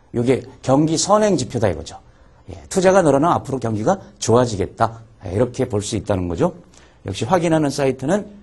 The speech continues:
예, 한국은행 경제통계 시스템 사이트에서 확인할 수 있다. 한 달에 한 번씩. 자, 여기까지. 어렵지 않으시죠? 예, 중요한 것은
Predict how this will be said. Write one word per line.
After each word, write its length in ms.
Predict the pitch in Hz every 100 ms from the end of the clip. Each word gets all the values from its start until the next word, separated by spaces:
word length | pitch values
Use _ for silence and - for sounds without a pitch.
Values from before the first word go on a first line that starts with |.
| _ -
예, 60 | 87
한국은행 580 | 87 170 175 147 147 143
경제통계 640 | 113 117 117 113 127 107
시스템 420 | 98 120 - 110
사이트에서 680 | 98 127 117 104 98 160 175 - _
확인할 360 | - 143 131 117
수 120 | 127
있다. 260 | - - 87 _
한 180 | - 190
달에 160 | 170
한 140 | 151 208
번씩. 360 | 156 101 - - _ _ _ _ _ _ _ _ _ - - - _ _ _ _
자, 260 | 98 92 92
여기까지. 520 | 117 113 110 90 98 -
어렵지 360 | 117 156 - 175
않으시죠? 500 | 107 101 - 196 196 - - - -
예, 100 | 87 - -
중요한 320 | 147 185 196
것은 320 | 165 190 202